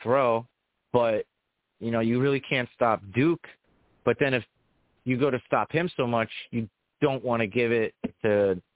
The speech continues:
their tight ends. And so, like, I, I mean, in a way, yeah, and then in a way, no.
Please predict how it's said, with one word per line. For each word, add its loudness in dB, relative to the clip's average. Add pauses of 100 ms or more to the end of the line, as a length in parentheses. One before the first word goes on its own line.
(180)
their 4 (120)
tight 2
ends. 0 (380)
And 0 (640)
so, 2
like, 0 (420)
I, 2 (120)
I 2
mean, 2
in 2
a 2
way, 2
yeah, 2
and -2
then 2
in 0
a 2
way, 2
no. -2